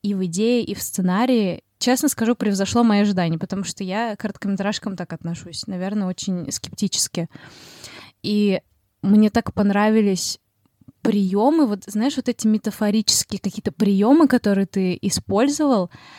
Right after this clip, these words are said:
Я года три назад читала Кафку, и у него очень многие рассказы тоже как будто бы вот это со, с странными метафорами. Я вспоминаю рассказ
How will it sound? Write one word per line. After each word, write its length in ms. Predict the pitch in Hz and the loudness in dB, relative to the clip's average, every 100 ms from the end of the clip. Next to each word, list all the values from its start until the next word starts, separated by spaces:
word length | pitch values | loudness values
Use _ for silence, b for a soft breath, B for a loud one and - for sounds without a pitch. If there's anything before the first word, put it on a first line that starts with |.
| B B B | B B B
Я 360 | 202 202 208 202 | -4 -2 -2 -2
года 340 | 196 214 202 | -2 -2 -2
три 240 | 190 208 214 | -2 0 2
назад 480 | 196 175 196 294 - _ - | 2 0 -2 -4 -6 _ -10
читала 680 | - - 220 214 196 180 - | -8 -2 0 0 -2 -4 -8
Кафку, 540 | - 233 - - 220 165 _ _ _ _ _ _ _ _ _ - - | -6 -4 -4 -4 -4 -4 _ _ _ _ _ _ _ _ _ -20 -8
и 100 | 233 | -2
у 40 | 208 | 2
него 360 | 208 185 214 311 | 2 2 0 0
очень 320 | 208 - 202 | -2 -2 0
многие 320 | 208 214 190 | 2 0 -2
рассказы 540 | 185 180 - 214 285 233 | -4 -6 -4 -2 0 0
тоже 260 | 196 240 | 0 -2
как 160 | - 180 | -4 -6
будто 260 | 208 - | -8 -6
бы 200 | 196 196 - B | -4 -4 -6 B
вот 140 | - - | -16 -12
это 160 | 208 190 | -10 -10
со, 160 | - | -10
с 120 | - - - - - - | -12 -12 -14 -12 -12 -12
странными 440 | - 185 214 233 220 | -8 -2 2 4 4
метафорами. 720 | 208 - 175 180 - 175 170 B B | 2 0 -4 -4 -4 -4 -6 B B
Я 80 | 214 | -4
вспоминаю 380 | - 214 220 254 | 2 4 6 4
рассказ 480 | 202 - 208 - | 2 -2 -2 -2